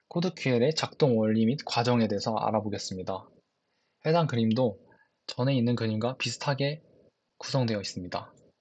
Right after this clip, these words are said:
그림을 보시면 분석할 소스 코드 베이스에서 익스트랙터가 데이터를 추출하여 데이터베이스를 생성합니다. 그리고 또 사용자는 원하는 유형의 취약점을 탐지하는 쿼리를 작성하는데,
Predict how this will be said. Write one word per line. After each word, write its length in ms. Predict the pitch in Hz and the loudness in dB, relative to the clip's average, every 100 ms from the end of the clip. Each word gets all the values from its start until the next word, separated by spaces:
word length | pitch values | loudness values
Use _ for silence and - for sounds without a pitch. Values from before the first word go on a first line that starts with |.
| _ _ _ _ _ _ _ _ _ _ _ _ _ _ _ _ _ _ - - _ _ | _ _ _ _ _ _ _ _ _ _ _ _ _ _ _ _ _ _ -12 -12 _ _
그림을 300 | - 131 160 | -2 4 4
보시면 560 | 143 117 120 127 131 113 - - _ _ | 4 0 2 4 2 0 -14 -20 _ _
분석할 380 | 135 147 160 151 | 0 0 2 2
소스 280 | 185 160 - | 2 -4 -2
코드 220 | 160 143 | 0 2
베이스에서 680 | 120 120 - 107 139 113 131 - _ - | 2 0 0 2 4 4 2 -20 _ -10
익스트랙터가 800 | 139 - - 151 - 117 131 - - | -8 -8 -2 -2 2 4 4 2 -10
데이터를 460 | - 127 - 127 117 | -2 -2 2 0 0
추출하여 580 | - - 131 104 131 - - _ _ _ _ _ _ - | -2 0 2 4 2 -4 -20 _ _ _ _ _ _ -4
데이터베이스를 680 | 135 - 131 113 - 107 107 | -2 0 0 0 -2 -4 -2
생성합니다. 680 | 143 143 131 101 95 92 - _ _ _ _ _ _ _ _ _ _ | -2 0 -2 -4 -4 -6 -12 _ _ _ _ _ _ _ _ _ _
그리고 300 | - 123 123 | -2 0 0
또 220 | 127 160 - | -2 -2 -6
사용자는 640 | - 180 196 135 120 165 - _ _ - | -2 2 2 2 2 0 -4 _ _ 0
원하는 340 | 123 165 156 | 4 6 6
유형의 360 | 139 127 123 131 | 4 4 2 0
취약점을 420 | - 165 151 135 | -2 0 0 0
탐지하는 640 | - 156 147 139 117 156 | 0 0 2 2 2 -2
쿼리를 320 | - 175 165 | -2 2 2
작성하는데, 800 | 139 117 - 120 104 101 123 107 | 2 -2 0 0 0 2 2 2